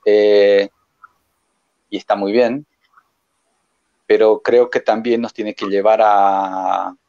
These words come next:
a profundizar, no tan, no tan desde afuera. Por, por, no sé, no es, no puedo hablar de suerte, pero creo que mucha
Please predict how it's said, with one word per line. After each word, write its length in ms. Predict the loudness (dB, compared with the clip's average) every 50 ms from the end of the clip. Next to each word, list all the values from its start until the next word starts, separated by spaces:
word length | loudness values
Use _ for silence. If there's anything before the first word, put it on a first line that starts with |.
| -20 -20 _ _ _ _ _ _ _ _ _ _ _ _ _ _ _ _ -6
a 140 | -4 -2
profundizar, 800 | -2 -4 -4 -4 -6 -14 -10 -10 -10 -4 0 0 0 0 0 -4 -12 _ _ _ _
no 160 | -8 -8 -6
tan, 400 | -4 -2 -4 -4 -4 -8 -12 -12
no 180 | -12 -10 -8 -4
tan 280 | -4 -4 -4 -4 -6
desde 220 | -6 -6 -4 -4 -4
afuera. 420 | -4 -4 -6 -6 -6 -6 -10 -14 _ _ _ _ _ _ _ _ _ _ _ _ _ _ _ _ _ _ _ _ _ _ _ _ _ _ _ _ _ _ _ _ _ _ _ _ _ _ _ _
Por, 160 | -4 -2 -2 -2 -4 -10 _ _
por, 320 | -4 0 0 0 0 -2 -8 _ _ _
no 240 | -14 -12 -12 -10
sé, 180 | -10 -6 -6 -4
no 100 | -4 -4
es, 140 | -6 -6 -4
no 140 | -4 -4 0
puedo 220 | 0 2 2 4
hablar 300 | 4 4 4 4 4 2
de 80 | 2 -2
suerte, 480 | -6 -4 -6 -6 -6 -8 _ -14 -14 -10
pero 180 | -8 -6 -6 -4
creo 200 | -4 -4 -6 -4
que 160 | -4 -6 -6
mucha 380 | -6 -6 -10 -10 -10 -14 -14